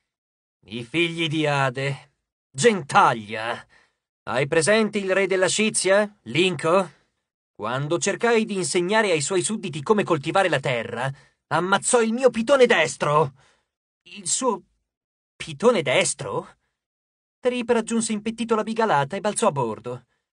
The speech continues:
Tirò una leva e le ali si misero a sbattere. Il pitone maculato sulla ruota sinistra aprì gli occhi. Cominciò a torcersi, avvolgendosi intorno all'asse come una molla. La biga si mise in azione con un frullio d'ali,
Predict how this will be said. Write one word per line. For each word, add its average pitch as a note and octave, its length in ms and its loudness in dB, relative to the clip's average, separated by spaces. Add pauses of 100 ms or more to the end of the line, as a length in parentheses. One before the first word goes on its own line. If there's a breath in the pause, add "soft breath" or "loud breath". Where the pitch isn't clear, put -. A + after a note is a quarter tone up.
Tirò A3 220 -4
una G#3+ 140 2
leva C3+ 380 2
e F#2 80 -20
le G2+ 100 -10
ali C3+ 200 -2
si B2 120 -10
misero C3+ 280 -2
a A#2+ 40 -2
sbattere. A#2+ 600 -4 (680 soft breath)
Il - 180 -20
pitone G3+ 320 -2
maculato G3+ 440 0
sulla G3+ 220 -2
ruota G#3 220 -2
sinistra A3 460 -6
aprì F#3+ 240 -6
gli C3+ 80 -6
occhi. C3 440 -4 (640)
Cominciò A#3+ 420 -6
a B3 60 -4
torcersi, A#2+ 760 -2
avvolgendosi C#3 600 -6
intorno D3+ 280 0
all'asse D#3 340 -2
come F3 200 0
una C3 140 -2
molla. A2 480 -6 (760)
La G2 140 -10
biga G3 280 0
si G#3 120 -4
mise G#3 200 -2
in G3+ 120 -2
azione G#3+ 300 -4
con G#3 160 -2
un G#3 80 0
frullio G#3 340 0
d'ali, D3 420 2